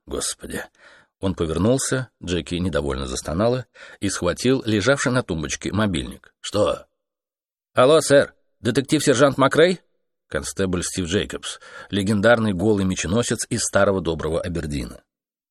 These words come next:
Логан уронил голову на подушку, зарывшись в нее лицом, но все еще прижимая к уху телефон.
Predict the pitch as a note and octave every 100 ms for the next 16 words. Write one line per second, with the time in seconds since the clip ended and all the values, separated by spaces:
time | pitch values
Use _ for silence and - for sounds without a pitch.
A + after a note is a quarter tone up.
0 | _ - G2+ F#2 G2+ - G2 F2 D#2 C2+
1 | D2+ C#2 C#2+ C2 D2 F2+ A2+ B2 A#2+ _
2 | E2+ G2 G2 F2 F2+ - F2+ D#2+ D#2 C#2+
3 | - A2+ A#2+ - - - A2 A2 - D3
4 | D3 C#3+ C#3+ A#2 A2 F#2+ G2 - C2+ D2+
5 | E2 F#2 - A#1+